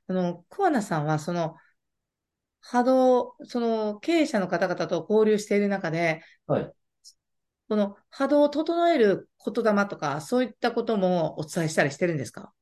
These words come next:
Speaker 2: あー、えっと、伝えてはないですけど、でもやっぱ、あの、感謝の言葉とか、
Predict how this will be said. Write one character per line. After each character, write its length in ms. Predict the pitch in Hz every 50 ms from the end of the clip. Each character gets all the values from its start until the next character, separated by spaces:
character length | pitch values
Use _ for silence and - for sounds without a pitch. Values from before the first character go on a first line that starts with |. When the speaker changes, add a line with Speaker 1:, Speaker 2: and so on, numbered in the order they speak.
| _ _ _ _ _ _ _ _ _ _ _ _ _
Speaker 2:
あ 500 | - - 135 135 139 143 147 147 143 139 - - - _ _ _ _ _ _ _
ー、 80 | - 147 - _ _ _ _ _ _ _ _ _ _
え 160 | - - 123 -
っ 40 | -
と、 840 | _ 127 123 123 120 117 113 117 117 113 113 113 110 110 107 110 107 - - - - _
伝 220 | 214 240 285 294
え 40 | 277
て 140 | 277 294 294
は 180 | 247 156 143
な 140 | 147 165 180
い 80 | 180 151
で 100 | 135 120
す 160 | - - -
け 100 | 117 107
ど、 140 | 101 110 -
で 100 | - 254
も 160 | 240 180 151
や 60 | 175
っ 80 | 185 -
ぱ、 340 | - 156 120 - - - _ _ _ _ -
あ 280 | - 127 123 123 123
の、 560 | 127 127 127 127 123 120 120 123 120 120 - - _ _ _ _
感 200 | 180 214 269 226
謝 160 | - 160 123
の 140 | 110 98 -
言 300 | - 110 104 - 120 104
葉 140 | 101 90 -
と 120 | - -
か、 680 | - - 82 85 87 90 90 87 85 78 73 69 -